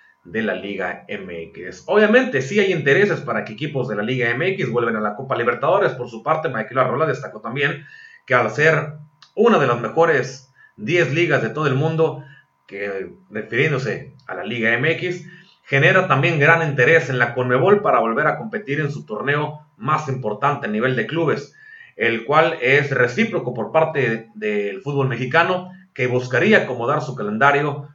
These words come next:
para que se lleve de la mejor manera dicha competición.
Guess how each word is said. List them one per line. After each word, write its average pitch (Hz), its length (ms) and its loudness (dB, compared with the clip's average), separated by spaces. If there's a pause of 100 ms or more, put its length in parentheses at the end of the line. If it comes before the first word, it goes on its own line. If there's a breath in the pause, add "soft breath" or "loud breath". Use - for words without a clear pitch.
para 139 300 2
que 135 140 -4
se 113 160 -6
lleve 131 220 2
de 117 100 2
la 101 80 -2
mejor 123 360 -2
manera 113 520 2 (340 loud breath)
dicha 120 460 -6
competición. 110 880 -4